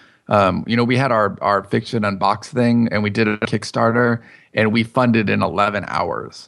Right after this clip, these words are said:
And that would never, ever, ever, ever have happened with my previous on-, my previous audience.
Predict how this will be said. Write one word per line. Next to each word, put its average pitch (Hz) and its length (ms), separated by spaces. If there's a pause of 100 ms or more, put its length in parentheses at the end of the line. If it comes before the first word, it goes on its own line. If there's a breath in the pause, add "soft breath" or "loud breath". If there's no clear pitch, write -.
And 107 160
that 117 120
would 127 120
never, 131 520
ever, 107 380
ever, 98 340
ever 101 240
have 101 80
happened 104 420
with 101 160
my 95 100
previous 98 440
on-, 92 260 (200)
my 101 180
previous 107 420
audience. 90 500